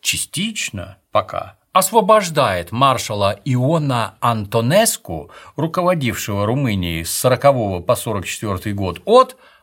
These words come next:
ответственности за союз с нацистской Германией в войне против Советского Союза. Они признали Антонеску одним из лучших деятелей в истории Румынии.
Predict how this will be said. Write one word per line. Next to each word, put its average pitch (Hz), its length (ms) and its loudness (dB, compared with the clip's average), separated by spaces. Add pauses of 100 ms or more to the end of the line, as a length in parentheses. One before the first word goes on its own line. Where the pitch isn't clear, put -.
(120)
ответственности 147 1300 -2
за 113 220 0
союз 175 560 -2 (240)
с - 160 -6
нацистской 139 540 0
Германией 113 680 0
в 113 120 -8
войне 131 340 2
против 160 340 -4
Советского 95 460 -2
Союза. 71 680 -8 (840)
Они 170 500 0 (120)
признали 151 500 2
Антонеску 143 840 0
одним 170 560 0
из 175 240 2
лучших 180 800 0
деятелей 104 880 -2
в 135 100 -2
истории 156 400 0
Румынии. 90 840 -4